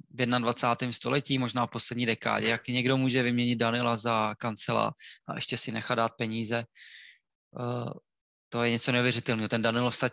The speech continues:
nikdy nikde nehrál pořádně. V Realu seděl, v City si nekop ani trošku, v Juventusu si zase ani nekopne a oni za to dají Cancela. Ještě když tam byl Ronaldo,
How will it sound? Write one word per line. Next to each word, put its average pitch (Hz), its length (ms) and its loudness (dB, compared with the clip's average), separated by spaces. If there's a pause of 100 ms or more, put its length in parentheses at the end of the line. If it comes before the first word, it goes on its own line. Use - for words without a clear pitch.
nikdy 131 420 4
nikde 127 300 2
nehrál 107 540 0 (420)
pořádně. 110 600 2
V 104 40 -6
Realu 143 300 4
seděl, 123 480 2
v - 40 -6
City 131 360 0
si 127 180 0
nekop 117 400 -2
ani 127 180 0
trošku, 113 480 -6 (420)
v 120 40 0
Juventusu 127 420 2
si 139 120 2
zase 123 260 2
ani 123 160 2
nekopne 110 460 0
a 107 80 0
oni 117 200 0
za 113 80 0
to 123 140 -4
dají 117 300 2 (840)
Cancela. 120 640 4
Ještě 123 260 0
když 135 180 2
tam 131 200 0
byl 131 160 4
Ronaldo, 117 440 2